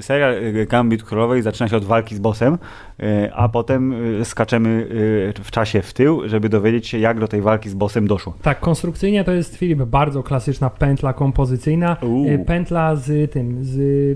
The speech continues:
Speaker 2: mm, kokardką.
Speaker 1: Tak,
Speaker 2: Czyli
Speaker 1: z,
Speaker 2: że
Speaker 1: z fisiołkiem, bo jest jeszcze, y, d-, dosyć długi epilog.
Speaker 2: Tak, dokładnie tak. I, y, to się sprawdza w tym, w tym przypadku. I też kolejna rzecz, której się obawiałem na samym początku,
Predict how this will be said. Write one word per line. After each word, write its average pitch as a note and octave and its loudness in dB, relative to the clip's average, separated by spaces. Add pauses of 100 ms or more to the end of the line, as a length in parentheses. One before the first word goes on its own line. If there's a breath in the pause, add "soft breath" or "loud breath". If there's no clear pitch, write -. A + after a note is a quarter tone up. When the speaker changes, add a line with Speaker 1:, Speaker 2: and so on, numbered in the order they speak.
(120)
Speaker 2:
mm, D3 -4
kokardką. C3+ -2 (300 loud breath)
Speaker 1:
Tak, A#2+ 2
Speaker 2:
Czyli C3+ -2
Speaker 1:
z, - -6
Speaker 2:
że C3+ 2
Speaker 1:
z C#3 -4
fisiołkiem, B2+ 2
bo A#2 4
jest B2 0
jeszcze, A#2 0 (120)
y, A2+ -4
d-, A2+ 0
dosyć A#2 4
długi A#2 2
epilog. G#2 -2 (200 loud breath)
Speaker 2:
Tak, B2 -6
dokładnie C#3 0
tak. E3+ 0
I, E3 0
y, D3 0
to E3+ 2
się E3 0
sprawdza C#3+ 0
w - -10
tym, D3 2 (100)
w - -8
tym D3 0
przypadku. D#3 0 (400 loud breath)
I F#3 -2
też A#3 2
kolejna F3+ 0
rzecz, E3 0
której D#3+ 0
się - -4
obawiałem D#3+ 2
na C#3+ -2
samym C#3+ 2
początku, D3+ 0